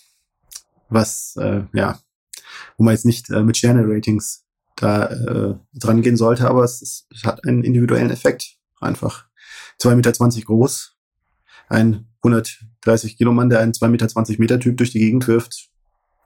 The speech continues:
Das ist auch irgendwo W W E, ja.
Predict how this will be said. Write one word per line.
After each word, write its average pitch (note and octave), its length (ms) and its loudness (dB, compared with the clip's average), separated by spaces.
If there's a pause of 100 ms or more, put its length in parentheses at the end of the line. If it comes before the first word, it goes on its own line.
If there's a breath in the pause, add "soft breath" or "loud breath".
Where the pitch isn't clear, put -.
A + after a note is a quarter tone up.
(840 loud breath)
Das - 200 -8
ist - 180 -2
auch B2+ 240 0
irgendwo D3 320 4
W D#3 100 4
W D#3+ 60 6
E, C#3 300 2
ja. G#2+ 220 -4